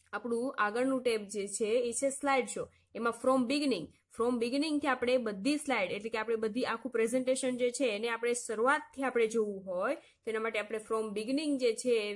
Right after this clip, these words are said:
વિકલ્પનો ઉપયોગ કરી શકીએ. એના માટેની શોર્ટકટ કી છે એફ ફાઈવ.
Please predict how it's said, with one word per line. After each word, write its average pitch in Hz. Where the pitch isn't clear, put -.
વિકલ્પનો 208
ઉપયોગ 202
કરી 208
શકીએ. 202
એના 240
માટેની 262
શોર્ટકટ 240
કી 226
છે 240
એફ 233
ફાઈવ. 165